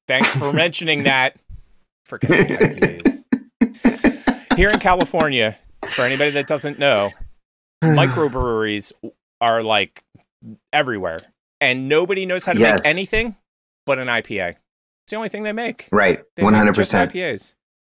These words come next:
Speaker 1: And that's where I first had the sour beer, which tastes just like the seltzers.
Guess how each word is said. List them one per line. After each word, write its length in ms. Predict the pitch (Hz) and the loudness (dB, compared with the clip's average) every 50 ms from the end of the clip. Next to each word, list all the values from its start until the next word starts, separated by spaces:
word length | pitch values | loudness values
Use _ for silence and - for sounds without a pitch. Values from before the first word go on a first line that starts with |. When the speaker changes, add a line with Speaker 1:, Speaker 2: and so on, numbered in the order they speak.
| _ _ _ _ _ - | _ _ _ _ _ -2
Speaker 1:
And 240 | 147 147 156 151 147 | 0 0 2 2 2
that's 240 | 156 165 - - | 2 2 0 -2
where 120 | 196 175 165 | -2 0 0
I 80 | 160 156 | 0 0
first 220 | - 175 160 - - | 0 -2 -4 0 2
had 180 | 151 147 135 | 0 2 0
the 80 | 131 120 | 0 -2
sour 380 | - - 127 131 165 180 139 | 0 2 2 2 2 2 0
beer, 340 | 113 101 101 92 87 90 87 _ _ _ _ _ _ - | -2 -2 -4 -4 -4 -6 -10 _ _ _ _ _ _ -8
which 280 | - 127 131 - - - | -6 -4 -4 -4 -4 -4
tastes 300 | - 135 131 139 - - | -2 -4 -4 -4 -6 -6
just 320 | - - 117 120 - - | -2 -2 0 0 0 0
like 180 | 139 147 147 - | 0 -2 -2 -2
the 80 | 208 | -4
seltzers. 720 | 185 - 233 220 226 - - - 110 90 82 - - - | -4 -2 -2 -2 -2 -2 -4 -6 -6 -6 -6 -8 -10 -10